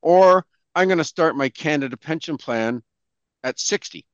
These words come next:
and start getting that. "Okay, I retired at sixty. Let's get it out right now. You never know how long you're gonna live."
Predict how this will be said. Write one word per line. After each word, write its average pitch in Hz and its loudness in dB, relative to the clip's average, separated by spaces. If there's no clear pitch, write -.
and 131 -2
start 151 0
getting 143 0
that. 147 2
"Okay, 208 0
I 131 4
retired 143 0
at 147 -12
sixty. 165 -6
Let's 151 -2
get 151 -4
it 135 -4
out 135 0
right 120 -6
now. 123 -2
You 131 -6
never 147 -2
know 131 -2
how 117 -2
long 120 -8
you're 113 -20
gonna 104 -14
live." 107 -8